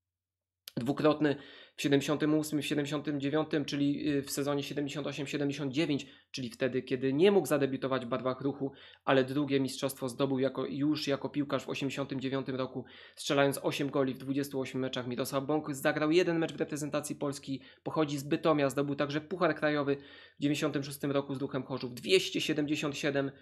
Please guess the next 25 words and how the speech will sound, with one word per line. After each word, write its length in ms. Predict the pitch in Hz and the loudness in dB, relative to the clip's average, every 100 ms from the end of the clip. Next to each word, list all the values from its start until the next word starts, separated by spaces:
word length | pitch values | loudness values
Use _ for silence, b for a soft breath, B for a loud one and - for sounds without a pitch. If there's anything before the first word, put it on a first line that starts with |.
| B B | B B
meczów 580 | 143 160 156 - 151 - _ _ _ | 0 2 0 0 -2 -4 _ _ _
i 100 | - | -4
sześćdziesiąt 640 | 175 170 147 135 151 151 135 | -2 0 0 0 -2 -2 -2
pięć 240 | 147 135 | -2 -2
goli 340 | 117 131 127 127 B - | 2 2 2 -6 B -2
Mirosława 600 | 143 180 165 - 139 127 | 4 4 4 2 2 2
Bąka, 520 | 123 120 113 117 113 _ _ - | 2 0 0 -4 -4 _ _ -8
e, 240 | - 120 | -2 -2
w 80 | 110 | 0
Ekstraklasie. 800 | - - 131 123 123 120 - 113 B B B | -4 -2 -2 0 -2 -2 -4 -6 B B B
Obecnie 440 | 156 202 208 196 | 2 4 4 2
Grunwald 400 | 175 180 160 160 | 4 2 2 -4
Ruda 240 | 156 156 151 | -2 -2 -2
Śląska 400 | 156 151 - 156 | -2 -2 -2 -4
też 300 | - 180 156 | 4 4 4
gra 140 | 143 | 2
bardzo 260 | 135 135 127 | 2 0 -2
niziutko. 580 | 131 127 127 - 127 | -2 -4 -8 -2 -2
Niedawno 440 | 127 135 151 156 151 | 0 2 4 4 2
jeszcze 200 | 143 147 | -2 -6
gdzieś 220 | 139 143 | -6 -4
grali 300 | 147 160 156 | 2 2 2
w 60 | 147 | -2
czwartej 560 | - 151 156 143 139 - _ | -2 -2 0 -2 -4 -16 _
lidze, 420 | - 143 135 135 | -4 -2 2 2